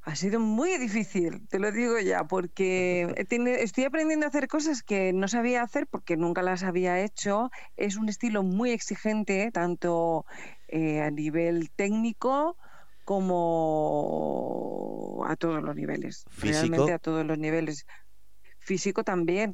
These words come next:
Speaker 1: físico también. Yo estoy pensando que las dos semanas que me quedan voy a empezar a hacer flexiones y sentadillas todos los días, <laughs> porque si no <laughs> Sí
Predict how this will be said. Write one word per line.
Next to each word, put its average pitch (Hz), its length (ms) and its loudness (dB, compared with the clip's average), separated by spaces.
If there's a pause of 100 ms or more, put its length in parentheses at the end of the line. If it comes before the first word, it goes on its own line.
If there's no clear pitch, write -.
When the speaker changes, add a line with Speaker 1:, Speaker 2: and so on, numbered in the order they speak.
(120)
Speaker 1:
físico 170 360 -4
también. 185 440 0
Yo 190 140 2
estoy 202 340 -2
pensando 226 540 0
que 233 120 0
las 190 160 2
dos 190 100 -2
semanas 208 360 0
que 220 100 0
me 208 160 0
quedan 220 280 2
voy 208 140 2
a 202 40 4
empezar 196 340 0
a 202 40 -4
hacer 196 180 -2
flexiones 185 460 0
y 196 60 0
sentadillas 190 560 0
todos 185 260 2
los 185 220 2
días, 202 260 2
<laughs> 539 80 0
porque 240 340 -2
si 214 320 0
no 175 220 0
<laughs> 175 60 -2 (3000)
Sí - 460 -4